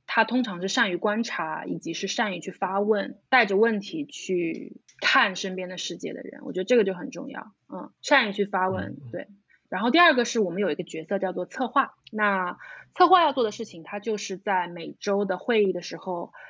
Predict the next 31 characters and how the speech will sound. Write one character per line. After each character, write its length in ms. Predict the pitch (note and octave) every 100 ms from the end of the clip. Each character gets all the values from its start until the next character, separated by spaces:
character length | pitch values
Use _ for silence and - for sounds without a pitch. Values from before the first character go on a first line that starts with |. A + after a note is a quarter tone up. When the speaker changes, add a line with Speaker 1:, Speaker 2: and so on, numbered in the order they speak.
| -
Speaker 1:
给 100 | -
大 160 | E3+ A#3
家 140 | A3+
总 280 | A3+ G3 D#3+
结 480 | D#3+ D#3+ D#3 E3 F3+ _ _
目 200 | - A3
前 240 | G3+ - D#3+
正 160 | G#3
在 120 | G3 F3
发 200 | F#3 F#3
生 140 | F#3+
一 20 |
些 140 | F3+ F3+
什 120 | E3+
么 80 | E3+
样 140 | F3+
有 160 | F#3 -
趣 160 | -
的 100 | F#3
事 220 | F3 -
情， 360 | F#3+ - - - _ _ _ - -
然 120 | F3+
后 220 | F3 G#3 F#3
会 200 | G#3 G#3
给 100 | F#3
大 120 | F#3
家 160 | F#3+
分 220 | G3 G#3 G#3
享 460 | G3+ E3+ B2 - - _ _ _
最 200 | - A#3
近 520 | G3 A3 G3 F3+ C4+